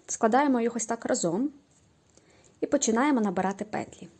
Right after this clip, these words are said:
Так, дивіться, я ось так кладу ниточку на пальці. Цими двома притримую,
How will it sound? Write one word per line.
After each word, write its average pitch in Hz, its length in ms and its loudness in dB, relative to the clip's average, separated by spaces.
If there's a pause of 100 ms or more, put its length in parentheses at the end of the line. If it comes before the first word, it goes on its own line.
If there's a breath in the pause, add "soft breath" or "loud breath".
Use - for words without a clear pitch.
(200)
Так, 226 180 -2
дивіться, 202 340 4
я 277 180 8
ось 403 100 2
так 269 220 2
кладу 220 240 4
ниточку 226 480 2
на 226 100 2
пальці. 175 520 0 (180)
Цими 285 260 6
двома 202 260 2
притримую, 226 760 2